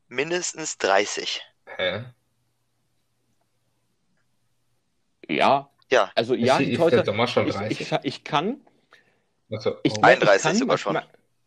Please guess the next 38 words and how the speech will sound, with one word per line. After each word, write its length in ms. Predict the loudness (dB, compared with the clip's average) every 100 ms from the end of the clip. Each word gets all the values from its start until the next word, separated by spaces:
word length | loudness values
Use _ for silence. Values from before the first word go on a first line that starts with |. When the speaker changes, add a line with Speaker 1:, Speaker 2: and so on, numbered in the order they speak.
| _ _ _ _ _ _ _ _ _ _ _ _
Speaker 2:
Oh. 160 | -12 -12 _ _ _ -4
Speaker 3:
Sommer 360 | 0 2 2
ist 80 | 2
einunddreißig, 540 | 2 0 -2 -8 -8 -8
okay. 300 | -4 -4 -6 _ 0
Wenn 140 | 0
du 80 | 2
dahinter 460 | 0 0 -2 -2
Sippel 360 | 0 0 2 -2
hast 180 | -4 -6
als 160 | -6 -6
Erfahrenen, 540 | -6 -4 -2 -4 -6
okay, 340 | -6 -6 -8 -6
dann 220 | -8 -10 _ -6
kann 160 | -2
man 140 | 0 2
darüber 260 | 2 2 0
streiten, 960 | -4 0 2 2 2 0 0 -6 -12 _ _ _
warum 240 | 2 2
Gladbach 340 | 0 -4 -2 -2
im 120 | -2
Sommer 240 | -2 -2
sich 180 | -4 -6
keinen 200 | -6 -4
Jüngeren 460 | -2 0 0 -2 -4
geholt 280 | -6 -4 -2
hat. 100 | 0
Darüber 180 | 0
kann 120 | 0 -2
man 80 | -4
streiten, 560 | -2 -2 0 -2 -6 -4
aber 160 | -4
ich 80 | -4
find, 140 | 0 0
das 100 | -2
ist 140 | -6
kein 280 | -4 0 0
Grund, 440 | 2 2 0 -4